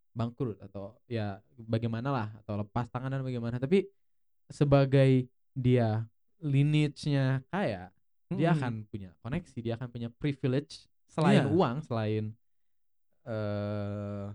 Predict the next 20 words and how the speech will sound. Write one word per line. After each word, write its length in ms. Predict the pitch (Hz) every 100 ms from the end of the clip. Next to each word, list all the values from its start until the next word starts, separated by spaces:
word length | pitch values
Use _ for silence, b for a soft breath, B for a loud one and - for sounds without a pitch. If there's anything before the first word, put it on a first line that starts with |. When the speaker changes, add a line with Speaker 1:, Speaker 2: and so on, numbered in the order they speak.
| -
Speaker 1:
ya 140 | 160
selain 240 | - 110 117
monet-, 340 | 117 113 117
mota-, 360 | 117 120 123 120
monetary, 560 | 123 120 120 139 147
selain, 340 | 113 120 113 107
Speaker 2:
Heeh, 140 | 113
Speaker 1:
selain 280 | 160 151 160
Speaker 2:
heeh, 120 | 139
Speaker 1:
fisik 240 | 131 135 139
Speaker 2:
heeh. 80 | 143
Speaker 1:
itu 80 | 147
dia 120 | 156
punya 280 | 160 117 104
privilege 420 | 101 113 113 110
sebagai, 460 | 120 107 104 101 101 _ _ _ _ _
"Ya, 120 | -
gua 240 | 107 151 117
anak 140 | 104
orang 180 | - -